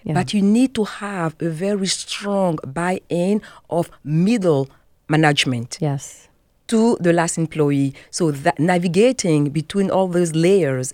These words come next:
Speaker 2: in the corporate environment, it's something that I have done, and I bring that into my new practice. And the final thing that I bring that is fairly powerful is people change management.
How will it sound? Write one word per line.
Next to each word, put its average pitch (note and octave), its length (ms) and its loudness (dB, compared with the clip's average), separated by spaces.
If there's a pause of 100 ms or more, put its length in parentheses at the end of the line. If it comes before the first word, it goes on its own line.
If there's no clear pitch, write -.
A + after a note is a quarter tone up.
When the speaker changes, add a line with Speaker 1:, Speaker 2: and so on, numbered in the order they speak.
(140)
Speaker 2:
in G#3 240 4
the F3 80 0
corporate - 380 -2
environment, D3+ 580 0
it's D3 140 -2
something E3 400 0
that D3+ 140 -4
I C#3+ 60 -2
have C3 240 -4
done, D3 320 -2 (260)
and D3 160 -4
I C#3 80 0
bring D#3+ 360 0
that D#3+ 180 0
into D#3 240 -2
my C#3+ 160 -2
new C#3 160 0
practice. C3 640 -10 (480)
And E3+ 240 2
the D#3+ 60 -2
final C4+ 440 0
thing F#3+ 300 -6
that E3 200 -2
I D#3 100 -2
bring D#3 360 -2
that D#3+ 160 -4
is E3 120 -6
fairly E3+ 300 -2
powerful F3+ 800 -2 (280)
is F#3+ 340 0 (420)
people A3+ 520 2 (180)
change G#3 480 -2 (100)
management. D3 760 -4